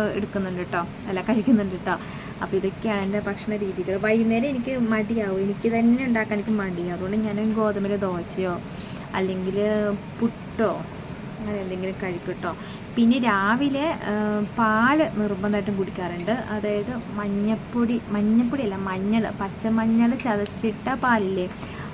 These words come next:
ആ പാല് രാവിലെ കുടിക്കുക. അത് നിർബന്ധമാണ്, എല്ലാ ദിവസവും കുടിക്കാറുണ്ട്. അപ്പോൾ അതൊക്കെ കഴിക്കുമ്പോൾ നമ്മുടെ സ്കിന്ന് നല്ല ഗ്ലോ ആവാനും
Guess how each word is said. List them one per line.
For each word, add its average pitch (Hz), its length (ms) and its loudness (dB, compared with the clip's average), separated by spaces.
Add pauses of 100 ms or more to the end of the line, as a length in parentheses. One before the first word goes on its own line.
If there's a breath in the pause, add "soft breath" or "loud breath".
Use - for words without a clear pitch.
(120)
ആ - 20 2 (160)
പാല് 196 420 2 (180)
രാവിലെ 196 580 0
കുടിക്കുക. 233 320 -2
അത് 226 180 -2
നിർബന്ധമാണ്, 220 640 0
എല്ലാ 240 300 4
ദിവസവും 208 300 0
കുടിക്കാറുണ്ട്. 180 640 -4 (500 loud breath)
അപ്പോൾ 302 200 2
അതൊക്കെ 302 340 0
കഴിക്കുമ്പോൾ 247 600 4 (240)
നമ്മുടെ 214 300 -2
സ്കിന്ന് 262 380 -2
നല്ല 240 180 2 (140)
ഗ്ലോ 220 160 2 (240)
ആവാനും 214 440 0